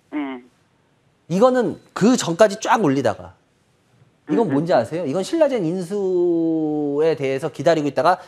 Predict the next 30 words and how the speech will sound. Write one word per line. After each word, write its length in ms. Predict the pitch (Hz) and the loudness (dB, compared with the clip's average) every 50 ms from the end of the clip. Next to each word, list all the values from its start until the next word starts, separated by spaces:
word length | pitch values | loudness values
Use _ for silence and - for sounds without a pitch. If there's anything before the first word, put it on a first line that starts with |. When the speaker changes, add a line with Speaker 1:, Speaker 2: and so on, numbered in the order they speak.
| - _ | -20 _
Speaker 2:
그냥 380 | - - 165 180 165 135 113 - | -2 0 0 0 0 -2 -4 -4
때리는 360 | - 240 254 247 254 233 196 139 | -2 -2 0 -2 -2 -6 -8 -8
거예요. 220 | 104 87 98 - _ _ _ _ _ _ _ _ _ _ _ _ _ _ _ _ _ - | -10 -14 -18 -20 _ _ _ _ _ _ _ _ _ _ _ _ _ _ _ _ _ -14
Speaker 1:
아. 420 | 135 131 127 127 123 127 127 123 - | -10 -8 -8 -8 -8 -10 -12 -6 -2
Speaker 2:
본질 280 | 190 190 190 185 220 | 0 0 0 2 2
가치하고 320 | 202 185 160 - 156 127 127 | 2 0 0 -2 -6 -8 -8
상관없이. 540 | 170 185 185 170 113 85 - - - - - _ _ _ _ _ _ _ _ _ _ _ - - | -10 -10 -10 -12 -12 -14 -16 -20 -20 -20 -20 _ _ _ _ _ _ _ _ _ _ _ -4 0
얘는 300 | 196 220 240 262 285 - | 4 4 4 4 2 -2
가치 440 | - - - - - - 285 254 220 | -4 -8 -10 -12 -10 -6 -4 -4 -4
하-, 160 | 190 214 - - | -4 -6 -8 -10
할 160 | 202 214 - | -12 -8 -4
게 80 | - | -4
없거든. 440 | 196 110 - - - 117 104 147 175 - _ _ _ _ _ _ _ _ | -4 -4 -4 -6 -6 -6 -6 -8 -12 -16 _ _ _ _ _ _ _ _
워낙 240 | - 175 220 302 277 | 4 4 6 6 6
이 140 | 226 185 202 | 4 2 2
회사 160 | 247 262 277 240 | 2 2 2 0
뭐, 200 | 160 143 170 233 | 2 0 0 2
뭐, 240 | 247 226 - - - 95 | 0 -2 -2 -6 -12 -6
워낙 260 | 101 117 196 277 233 156 | -2 0 0 2 0 0
뭐 140 | 139 160 | 2 2
만드는 320 | 220 277 262 240 262 247 240 | 2 2 0 0 -2 -2 -2
회사인지는 380 | 233 226 226 214 196 196 190 | -2 -2 -2 -4 -4 -4 -6
아셨죠? 420 | 113 104 110 - 113 - _ 110 98 | -6 -6 -8 -10 -12 -12 _ -14 -12
전엔, 320 | - 117 107 107 101 101 | -10 -10 -10 -10 -10 -10
예전에는. 460 | 104 113 117 123 117 104 95 92 92 90 _ _ _ _ - | -10 -8 -8 -8 -8 -10 -12 -16 -18 -20 _ _ _ _ -8
Speaker 1:
예, 100 | 156 151 - - | -8 -8 -8 -6
철강 420 | - 220 196 214 233 226 214 208 190 | -4 -4 -2 -2 -2 -4 -4 -4 -6
Speaker 2:
이 40 | 165 | -8
Speaker 1:
뭐. 180 | 143 135 127 - - _ _ _ - 160 | -8 -8 -10 -14 -20 _ _ _ -2 0
Speaker 2:
예. 320 | 180 175 156 127 - | 2 2 2 0 -4